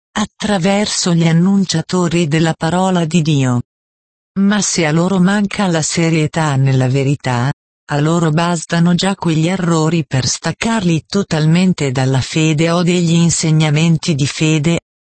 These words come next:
che possono comunque corrispondere alla verità. E questo è il grande pericolo che porta con sé ogni dottrina errata.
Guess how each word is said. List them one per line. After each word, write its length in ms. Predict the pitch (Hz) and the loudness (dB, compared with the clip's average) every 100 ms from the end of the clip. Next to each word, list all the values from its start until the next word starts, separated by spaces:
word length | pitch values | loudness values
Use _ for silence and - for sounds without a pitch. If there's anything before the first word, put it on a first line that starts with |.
| - | -12
che 200 | - 190 | -8 -4
possono 580 | 214 214 - 190 170 | -2 -2 0 0 0
comunque 800 | 156 147 139 131 131 127 160 170 - | 0 0 0 2 0 -2 -4 -4 -6
corrispondere 1080 | - 170 170 156 - 180 165 147 139 147 160 | -4 -2 0 -2 -4 -2 0 2 0 0 0
alla 280 | 156 160 165 | 0 0 0
verità. 580 | 151 151 151 - 120 127 _ _ _ _ _ _ - | -2 -2 -4 -4 -4 -6 _ _ _ _ _ _ -6
E 120 | 190 | -6
questo 460 | - 170 - 170 | -2 -2 -2 -2
è 120 | 160 165 | 0 0
il 260 | 165 165 | 0 0
grande 520 | 151 170 190 214 190 180 | 0 0 2 2 0 -2
pericolo 720 | 170 160 180 151 - 139 127 | -2 0 0 -2 -4 -2 -2
che 160 | 151 | -4
porta 500 | - 208 185 - 170 | -2 -2 -2 -2 -4
con 240 | - 180 180 | 0 0 0
sé 280 | - 170 | -2 0
ogni 360 | 175 190 180 165 | 2 2 2 2
dottrina 640 | 135 139 - 170 160 147 | 0 -4 -4 -2 2 2
errata. 760 | 170 190 170 202 185 143 127 123 | 0 -2 -2 -2 -2 -4 -4 -4